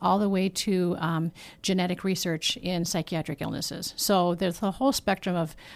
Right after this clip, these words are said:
of good things to learn about. We've got, um, just some,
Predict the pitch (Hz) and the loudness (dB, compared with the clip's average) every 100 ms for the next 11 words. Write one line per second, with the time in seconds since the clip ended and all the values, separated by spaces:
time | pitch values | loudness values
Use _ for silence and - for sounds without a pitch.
0 | - 170 160 190 190 208 190 - 175 170 | -4 -4 -2 0 0 0 -2 0 0 0
1 | 175 170 165 165 170 170 180 - 185 170 | 0 2 2 2 2 0 -2 -2 -2 -2
2 | 175 - 190 165 151 156 - - - - | -2 -6 -2 0 0 -2 -10 -20 -12 0
3 | 233 - 226 - 190 | 0 0 0 0 0